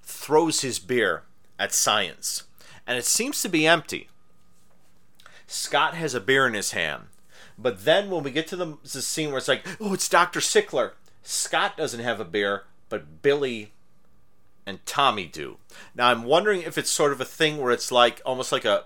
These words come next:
pledge kind of thing, like for fraternity. Uh, "Pledge, I just threw away my beer. Give me your beer." "Well, I've drank half of it, sir." "Give me your beer."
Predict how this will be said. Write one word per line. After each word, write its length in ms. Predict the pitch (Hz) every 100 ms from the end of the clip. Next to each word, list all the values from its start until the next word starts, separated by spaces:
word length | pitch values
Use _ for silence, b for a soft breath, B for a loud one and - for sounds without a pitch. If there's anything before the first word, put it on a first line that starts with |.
| -
pledge 500 | - 127 139 139 -
kind 280 | 160 143
of 80 | 143
thing, 260 | - 147 147
like 180 | 131 117
for 160 | 120
fraternity. 760 | 107 110 - 123 127 131 156 160 B B B
Uh, 160 | 139 131
"Pledge, 420 | - 175 147 135 -
I 100 | 135
just 200 | 127 -
threw 200 | 147 131
away 220 | 127 127
my 220 | 127 117
beer. 340 | 101 117 101 -
Give 220 | 117 107
me 80 | 107
your 300 | 98 101 90
beer." 340 | 90 73 69 b b
"Well, 180 | - 147
I've 220 | 135 143
drank 300 | 127 156 175
half 180 | 170 147
of 100 | 135
it, 100 | 127
sir." 180 | - 156
"Give 280 | 123 151 151
me 140 | 156
your 320 | 139 143 143
beer." 400 | 131 131 107 78